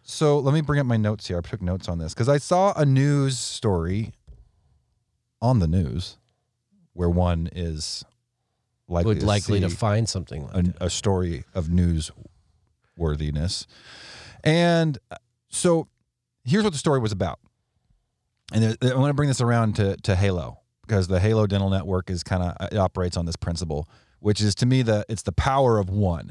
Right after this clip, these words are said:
Speaker 1: It's the power of a single individual versus large government, bureaucratic organizations.
Speaker 2: It's like a Superman versus an army of Batmans.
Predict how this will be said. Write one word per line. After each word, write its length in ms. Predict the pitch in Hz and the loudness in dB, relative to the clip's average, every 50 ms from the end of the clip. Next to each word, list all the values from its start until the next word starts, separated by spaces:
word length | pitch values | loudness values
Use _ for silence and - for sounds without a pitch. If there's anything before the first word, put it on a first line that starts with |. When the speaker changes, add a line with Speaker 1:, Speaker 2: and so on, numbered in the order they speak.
| - _ - | -16 _ -10
Speaker 1:
It's 120 | 101 - - | -10 -8 -6
the 80 | 120 | -6
power 460 | - - - 135 147 147 139 135 120 113 | -2 0 0 2 4 4 4 4 4 2
of 60 | 95 | 0
a 40 | 98 | -2
single 480 | - - - - 147 139 131 127 127 123 | -4 -4 -2 0 0 2 2 2 2 2
individual 720 | 113 104 98 92 104 104 98 90 90 85 82 82 80 - _ _ _ _ _ _ _ _ _ _ - | 2 0 0 2 2 0 0 0 -2 -2 -2 -4 -6 -8 _ _ _ _ _ _ _ _ _ _ -2
versus 480 | 98 117 113 104 - - 101 92 87 | 0 0 0 0 0 0 0 0 0
large 760 | 92 98 110 117 117 117 117 113 110 104 101 98 87 85 85 87 - - _ _ _ _ _ _ _ _ _ | 0 2 4 4 4 4 4 4 2 2 0 -2 -4 -8 -12 -14 -16 -20 _ _ _ _ _ _ _ _ _
government, 560 | - 131 123 120 113 113 110 110 107 104 101 - - - _ _ | 0 2 2 2 2 2 2 2 2 2 0 -4 -8 -20 _ _
bureaucratic 960 | - 104 123 127 123 117 104 - - 123 113 107 110 107 107 101 - - - _ _ _ _ _ _ _ _ _ _ _ _ | -2 0 2 2 2 2 0 -2 0 0 2 2 2 2 2 0 -2 -8 -16 _ _ _ _ _ _ _ _ _ _ _ _
organizations. 1200 | 131 131 127 120 127 120 113 107 95 113 113 117 110 - - 110 107 107 104 101 98 92 - - - | 0 2 2 2 2 2 2 2 2 2 2 2 2 2 2 2 2 2 2 0 -2 -4 -8 -8 -6
Speaker 2:
It's 160 | 139 131 - | -6 -2 0
like 180 | - 151 - - | 0 0 0 0
a 60 | 123 | -2
Superman 720 | - - - - 151 - - 156 156 143 147 151 151 156 135 | -2 0 0 0 -2 0 0 0 2 2 2 2 2 2 0
versus 340 | 131 135 - - 123 107 | 0 0 2 2 0 0
an 80 | 117 117 | 2 2
army 260 | 104 107 107 107 104 95 | 2 2 2 2 0 0
of 80 | 85 80 | -2 0
Batmans. 600 | 95 92 92 - 62 73 73 69 62 - - - | -2 0 0 -2 -2 -4 -8 -10 -10 -12 -14 -16